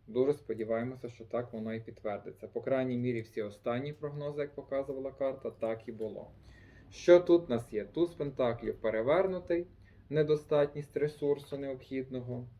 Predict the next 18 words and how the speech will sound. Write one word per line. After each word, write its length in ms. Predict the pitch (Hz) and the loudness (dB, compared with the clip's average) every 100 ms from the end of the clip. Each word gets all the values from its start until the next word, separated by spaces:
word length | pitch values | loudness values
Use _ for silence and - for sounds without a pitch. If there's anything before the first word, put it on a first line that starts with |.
| - - - | -20 -20 -14
так 180 | 113 | -8
як 140 | 110 110 | -8 -2
кажуть, 300 | 120 117 110 - | -2 0 -4 -10
більше 340 | 123 127 - 127 | -6 -6 -6 -6
картинка, 600 | 117 113 127 120 123 113 | -6 -4 -2 -2 -2 -6
ніж 200 | 110 - | -6 -10
того, 440 | - 113 110 113 - - - - - - - - - - - - - 131 | -6 -4 -4 -6 -14 -20 -20 -20 -20 -20 -20 -20 -20 -20 -20 -20 -6 -2
ніж 180 | 139 | 0
тої 280 | - 135 131 | 6 8 8
загрози, 800 | 127 131 131 143 156 147 143 143 - - - | 6 4 10 10 10 10 8 8 2 -10 -14
саме 380 | - 135 131 127 | -2 0 0 -2
з 100 | - | -2
позиції 580 | 131 120 127 127 127 127 | -2 4 2 2 0 0
наступальних 800 | 127 - 120 127 123 123 120 | 0 -4 4 6 8 6 0
дій. 360 | 117 117 113 117 - - - _ - - - - - - - | -2 -2 -4 -6 -16 -20 -20 _ -20 -20 -20 -20 -20 -20 -4
Аркан 580 | 127 123 139 127 104 98 - - - | -2 2 6 6 6 -4 -12 -8 6
перевернутий, 760 | 123 127 120 110 107 98 110 | 8 10 6 2 -2 -6 -2
монах-відлюдник. 1120 | 123 123 104 101 120 120 165 190 151 143 - | 0 0 -2 -4 -8 0 4 4 2 0 -2